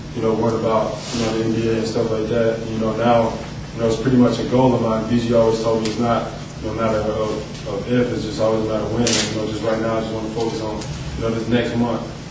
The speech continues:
you know, continuing to work towards, you know, my degree and continue to get in better shape and, you know, be prepared for whatever, you know, they throw at me in the first week of May.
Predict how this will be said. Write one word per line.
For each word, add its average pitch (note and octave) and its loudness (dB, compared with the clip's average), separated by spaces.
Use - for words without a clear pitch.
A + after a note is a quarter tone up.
you A2+ -4
know, G#2+ 0
continuing A#2 2
to - -6
work A2+ -2
towards, A2+ 0
you A2 -8
know, G#2+ -4
my A2 0
degree A2+ -2
and A2 -4
continue A#2 -2
to A2 -2
get A#2 0
in A2+ 0
better A2 0
shape A2 0
and, G#2+ -6
you A2 -4
know, G#2+ -2
be A2+ -2
prepared A2 0
for - -2
whatever, A2 2
you G#2+ -8
know, G#2+ -4
they A2 -2
throw A2+ 0
at A2 -2
me G#2+ -4
in A2 -6
the G#2+ -6
first A2 -2
week A2 -4
of A2 -2
May. - -2